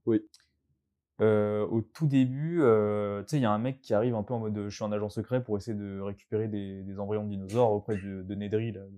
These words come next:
Speaker 2: le mec un peu, un peu gros. Et du coup, ce mec-là, Dodson, c'est le nom du personnage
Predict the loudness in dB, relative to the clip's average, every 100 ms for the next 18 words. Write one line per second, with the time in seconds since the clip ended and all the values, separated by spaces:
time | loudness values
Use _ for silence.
0 | -16 -14 -14 -14 -16 -14 -14 -14 -6 -6
1 | -6 _ _ _ _ _ _ _ _ _
2 | _ _ _ 4 6 2 0 4 4 4
3 | 0 0 -2 -2 -4 -10 _ _ _ _
4 | -4 -2 0 -2 -4 -6 -4 -2 -4